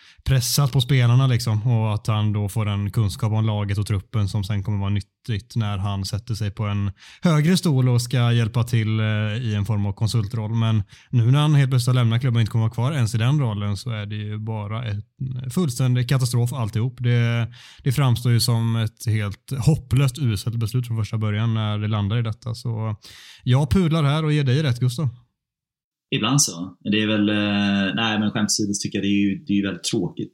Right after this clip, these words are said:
Speaker 2: Framförallt man vill, det är klart man vill att det skulle bli bra med Rangnick och jag hade väl också någon förhoppning av att han, ja, men att han ändå skulle motbevisa mig då, då här efter säsongen och vara en, vara en viktig konsult och, och leda vår rekrytering, eh,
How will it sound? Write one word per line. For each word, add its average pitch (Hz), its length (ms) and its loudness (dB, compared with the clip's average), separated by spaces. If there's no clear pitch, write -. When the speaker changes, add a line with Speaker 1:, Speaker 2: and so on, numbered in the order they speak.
Speaker 2:
Framförallt 95 320 -6
man 95 120 -2
vill, 98 120 0
det 98 120 0
är 101 40 -2
klart 98 160 -4
man 95 80 -2
vill 92 140 -4
att 87 60 -6
det - 40 -2
skulle 87 200 -6
bli 92 100 -4
bra 98 220 -2
med 90 100 0
Rangnick 90 380 -2
och 90 80 -2
jag 87 80 0
hade 87 200 -2
väl 87 100 0
också 87 220 -4
någon 90 140 -4
förhoppning 87 420 -2
av 85 180 2
att - 60 -10
han, 82 280 0
ja, 131 160 -2
men 113 100 -2
att 101 160 -4
han 107 80 0
ändå 98 180 -2
skulle 87 560 -4
motbevisa 98 720 0
mig 95 120 -4
då, 78 160 -4
då 69 120 -6
här 85 180 -4
efter - 100 -8
säsongen 90 460 -4
och 87 80 -4
vara 87 200 -2
en, 87 220 -2
vara 95 200 -4
en 90 100 -4
viktig - 200 -12
konsult 92 500 -6
och, 87 340 -4
och 92 80 -4
leda 90 240 -4
vår 90 140 -4
rekrytering, 90 920 -2
eh, 85 640 -6